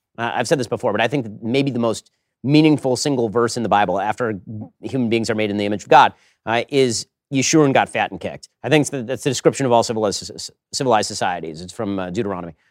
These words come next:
Uh, the, the idea being that once you, once you live in a fat and happy society, you forget there's supposed to be pain. You forget that, that God is protecting you from a lot of these things. You forgot the foundations of your society that allowed you to escape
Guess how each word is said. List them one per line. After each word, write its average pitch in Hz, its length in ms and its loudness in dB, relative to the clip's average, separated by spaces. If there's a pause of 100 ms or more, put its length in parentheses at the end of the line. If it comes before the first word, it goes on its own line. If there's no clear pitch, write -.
(100)
Uh, 104 160 0
the, 123 180 0
the 131 140 2
idea 127 300 4
being 117 240 0
that 98 180 -2 (240)
once 147 300 0
you, 135 400 2
once 151 360 0
you 143 240 -4 (300)
live 135 280 2
in 104 80 -2
a 98 80 -4
fat 131 380 0
and 95 140 -12
happy 113 320 -6
society, 98 440 -6
you 92 60 -12
forget 127 300 0
there's 113 120 -8
supposed 107 280 -6
to 101 60 -14
be 101 100 -6
pain. 107 300 -6 (260)
You 110 60 -10
forget 127 480 0
that, 110 280 -2
that 104 140 -2
God 117 240 2
is 113 80 -4
protecting 131 440 -4
you 131 100 0
from 123 100 -6
a 123 60 2
lot 123 180 0
of 110 80 -6
these 120 160 -4
things. 113 300 -4 (180)
You 120 60 -8
forgot 143 440 4
the 127 80 -4
foundations 127 520 0
of 107 100 -6
your 117 100 -8
society 120 440 0
that 110 120 2
allowed 110 220 2
you 127 80 -4
to 110 100 -10
escape 113 460 -4